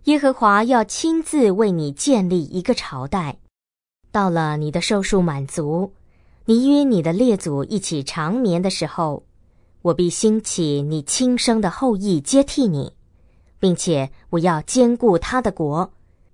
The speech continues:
他必为我的名建造一座殿宇，我要永远坚固他的国位。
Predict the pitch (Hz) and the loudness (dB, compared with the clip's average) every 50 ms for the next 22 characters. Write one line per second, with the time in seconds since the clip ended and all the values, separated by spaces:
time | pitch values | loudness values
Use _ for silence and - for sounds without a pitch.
0 | _ _ _ - _ _ _ _ _ - 220 214 208 214 214 202 185 180 185 254 | _ _ _ -20 _ _ _ _ _ -6 -4 -4 -4 -4 -2 -2 0 2 6 6
1 | 254 226 190 170 156 147 165 170 180 170 165 165 180 214 233 - _ - - 302 | 6 6 6 2 0 0 0 0 0 2 2 2 2 2 0 -2 _ -6 -2 0
2 | 294 240 208 190 - 208 175 156 - - 175 185 - 262 214 180 - 269 254 208 | 0 0 0 0 0 -2 -2 -2 -4 -6 -6 0 2 2 2 2 2 2 2 2
3 | 175 147 135 139 135 - - - _ _ _ _ _ _ _ _ _ _ _ _ | 2 0 -2 -4 -4 -6 -8 -12 _ _ _ _ _ _ _ _ _ _ _ _
4 | - 165 160 151 175 175 165 160 156 156 165 165 160 175 214 262 262 240 185 143 | -2 -2 0 0 0 0 0 -2 -2 -2 0 0 0 2 0 2 2 2 2 0
5 | 123 131 - - - 262 262 262 269 - 285 202 165 - - 175 165 160 165 - | -2 -6 -8 -2 0 0 2 0 0 0 0 0 0 -2 -4 -6 -4 -4 -6 -4
6 | - 143 135 147 175 214 196 160 135 - | -4 -4 -4 0 0 2 2 2 0 -4